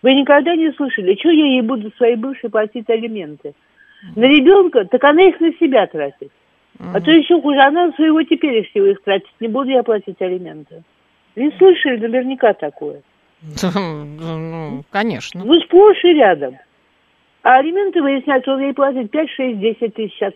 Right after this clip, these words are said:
Speaker 1: всего. Десять тысяч на ребенка, конечно, это много. Она и на себя тратит, и на с-, на своего
Speaker 2: Ну, а
Speaker 1: теперешнего.
Speaker 2: десять тысяч разгуляешься, о.
Speaker 1: Да, конечно, господи,
Speaker 2: Да.
Speaker 1: а-, оба-,
Speaker 2: Ни в чем себе
Speaker 1: обожаю.
Speaker 2: можно не отказывать, да.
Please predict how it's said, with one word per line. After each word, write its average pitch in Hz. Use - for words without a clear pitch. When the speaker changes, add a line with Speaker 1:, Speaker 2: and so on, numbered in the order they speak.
Speaker 1:
всего. 175
Десять 240
тысяч 262
на 247
ребенка, 240
конечно, 214
это 202
много. 185
Она 254
и 269
на 262
себя 269
тратит, 233
и -
на 233
с-, 208
на 220
своего 240
Speaker 2:
Ну, 220
а 240
Speaker 1:
теперешнего. 190
Speaker 2:
десять 240
тысяч 269
разгуляешься, 208
о. 180
Speaker 1:
Да, 208
конечно, 320
господи, 196
Speaker 2:
Да. 180
Speaker 1:
а-, 202
оба-, 233
Speaker 2:
Ни 254
в 247
чем 277
себе 254
Speaker 1:
обожаю. 240
Speaker 2:
можно 226
не 208
отказывать, 165
да. 165